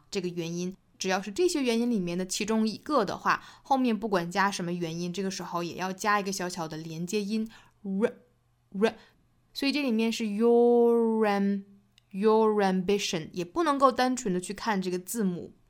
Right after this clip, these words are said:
而是要凭发音来判断到底是元音连读加哪个音哈。好，第一句话我们再来读一下，“Be aggressive about your ambition.” Be aggressive about your ambition.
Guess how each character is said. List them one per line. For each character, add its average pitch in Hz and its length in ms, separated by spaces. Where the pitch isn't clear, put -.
而 214 100
是 214 120
要 220 120
凭 202 280
发 233 220
音 247 160
来 190 120
判 190 260
断 190 220
到 - 140
底 170 80
是 175 140
元 175 180
音 196 100
连 180 160
读 175 120
加 185 200
哪 175 140
个 - 80
音 190 260
哈。 196 220
好， - 180
第 - 200
一 277 60
句 254 80
话 247 220
我 185 60
们 180 80
再 208 60
来 202 160
读 190 180
一 190 80
下， 190 260
“Be 226 80
aggressive 185 800
about 190 960
your 175 500
ambition.” 170 920
Be 208 100
aggressive 202 560
about 175 440
your 170 180
ambition. 170 600